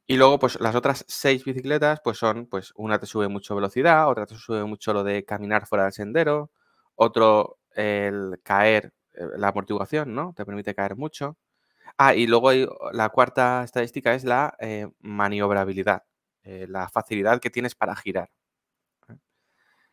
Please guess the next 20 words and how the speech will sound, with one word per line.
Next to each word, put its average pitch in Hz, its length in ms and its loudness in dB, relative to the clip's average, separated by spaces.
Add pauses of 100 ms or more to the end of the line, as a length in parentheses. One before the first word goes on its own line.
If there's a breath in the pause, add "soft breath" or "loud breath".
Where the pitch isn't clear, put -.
(480)
Y 120 60 -4
creo 143 160 6
que 147 60 0
también, 147 260 4
y 123 360 -4
creo 151 220 4
que 156 120 2
además 131 320 2
de 147 40 2
la, 139 240 0
de 127 140 0
velocidad, 131 520 -2
si 113 280 -12
no 120 140 -2
recuerdo 120 260 -6
mal, 123 140 -4
estaba 117 200 -6
también 110 220 -6
la 110 80 0
aceleración, 92 680 -10